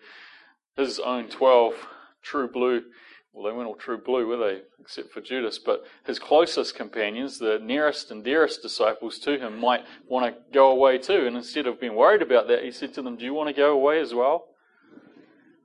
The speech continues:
And Peter, who was like the leader of the leaders,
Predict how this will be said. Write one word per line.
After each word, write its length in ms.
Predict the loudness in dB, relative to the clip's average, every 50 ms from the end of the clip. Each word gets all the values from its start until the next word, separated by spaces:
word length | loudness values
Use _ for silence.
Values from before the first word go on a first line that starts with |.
| _ _ _ _ _ _ _ _ _ _ _ _ _ _ _ _ _ _ _ _ _ _ _ _ _ -20
And 120 | -20 -14 -6
Peter, 320 | -4 0 4 4 4 2
who 100 | 2 -2
was 200 | -4 -4 -4 0
like 220 | 0 0 0 -2
the 280 | -4 -4 -4 -4 -8 _ -8
leader 360 | -4 -2 0 4 4 4 4
of 160 | 2 -2 -4
the 240 | -4 -4 -4 -4 -8 _ -8
leaders, 520 | -6 -6 -2 -2 -4 -4 -4 -8 -16 -20